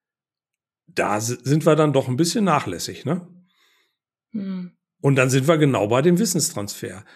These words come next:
Speaker 1: Das heißt, jeder beklagt dann darüber, "Ja, meine Leute sind nicht motiviert oder die, die, ähm, die Stimmung ist nicht gut."
Speaker 2: Hm.
Speaker 1: Aber da haben wir keine Systematik dahinter. Und da wäre ja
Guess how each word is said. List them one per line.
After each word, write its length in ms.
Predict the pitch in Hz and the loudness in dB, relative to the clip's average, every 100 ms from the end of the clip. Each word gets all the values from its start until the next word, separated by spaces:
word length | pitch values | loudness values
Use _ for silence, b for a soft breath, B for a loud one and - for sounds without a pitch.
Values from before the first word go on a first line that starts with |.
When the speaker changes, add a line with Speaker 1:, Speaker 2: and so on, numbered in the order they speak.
| b b b | b b b
Speaker 1:
Das 200 | 120 - | -2 2
heißt, 420 | 185 156 - - b b b b - | 4 4 2 -6 b b b b -2
jeder 220 | 139 175 | 4 4
beklagt 480 | 147 - 143 185 190 | 4 2 2 2 2
dann 120 | 208 | 4
darüber, 300 | 180 175 175 | 6 6 6
"Ja, 300 | 131 143 196 | 6 4 4
meine 340 | 190 156 151 | 4 2 4
Leute 380 | 143 139 170 170 | 6 6 6 4
sind 300 | 135 156 165 | 2 0 0
nicht 140 | 139 117 | -2 0
motiviert 720 | 131 123 113 135 220 214 208 | 0 0 -2 0 2 2 2
oder 360 | 131 127 123 | 2 4 4
die, 260 | 117 123 120 | 2 -2 -4
die, 320 | 117 113 113 | -2 -2 -2
ähm, 580 | - 110 107 107 110 117 | -2 -2 -2 -2 -6 -6
die 100 | 104 | -8
Stimmung 400 | - 180 240 220 | 2 4 4 2
ist 140 | 180 | 2
nicht 220 | 190 180 - | 0 0 0
gut." 320 | 185 202 - b b b b b - | 0 0 -4 b b b b b -6
Speaker 2:
Hm. 220 | 208 190 | -2 2
Speaker 1:
Aber 200 | 131 123 | 2 2
da 500 | 113 208 202 92 - | 4 4 4 0 -2
haben 320 | 120 165 151 | 0 2 2
wir 100 | 127 | 0
keine 320 | - 143 156 | 0 0 2
Systematik 680 | 143 151 - 147 143 143 143 | 2 0 0 0 0 -2 -4
dahinter. 460 | 143 131 147 147 104 | -2 0 0 -2 -8
Und 120 | 101 | -4
da 120 | 107 | 0
wäre 280 | 117 151 156 | 4 6 6
ja 200 | 143 135 | 4 4